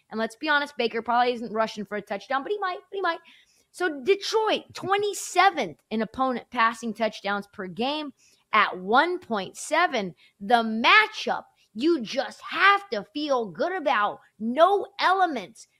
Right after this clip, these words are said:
Speaker 1: Baker Mayfield is my final pick.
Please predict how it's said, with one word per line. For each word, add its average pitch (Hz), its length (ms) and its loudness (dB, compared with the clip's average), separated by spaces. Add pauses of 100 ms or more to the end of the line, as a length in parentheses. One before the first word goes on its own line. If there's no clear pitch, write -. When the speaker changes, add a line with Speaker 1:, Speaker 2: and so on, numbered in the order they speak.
(200)
Speaker 1:
Baker 294 640 0 (200)
Mayfield 196 960 -6
is 220 240 0
my 208 420 -2 (120)
final 190 440 -8
pick. - 140 -20